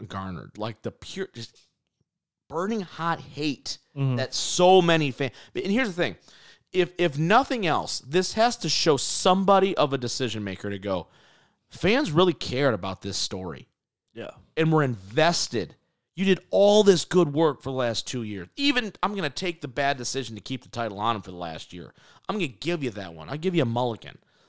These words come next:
Speaker 1: To then, and I, and I firmly believe, and I think you can agree with me, that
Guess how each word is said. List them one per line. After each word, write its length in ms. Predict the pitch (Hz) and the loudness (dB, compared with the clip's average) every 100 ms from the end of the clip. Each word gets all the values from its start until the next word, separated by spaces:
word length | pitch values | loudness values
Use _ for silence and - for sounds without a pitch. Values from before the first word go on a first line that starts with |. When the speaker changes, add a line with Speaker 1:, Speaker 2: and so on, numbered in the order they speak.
| _ _ _ _ _ _ _ _ _ | _ _ _ _ _ _ _ _ _
Speaker 1:
To 200 | - 185 | -8 -6
then, 260 | 156 185 185 | -2 -2 0
and 160 | 160 175 | 0 0
I, 120 | 190 | 2
and 100 | 165 | 2
I 200 | 165 156 | 2 2
firmly 400 | 151 180 202 208 | 0 2 4 4
believe, 460 | 180 151 123 104 101 | 2 0 0 0 -2
and 80 | 123 | -2
I 60 | |
think 200 | 139 196 | 0 -2
you 80 | 180 | 0
can 80 | 170 | -2
agree 200 | 127 117 | 0 -2
with 120 | 101 | -2
me, 120 | 104 98 | -6 -10
that 220 | 95 - | -10 -12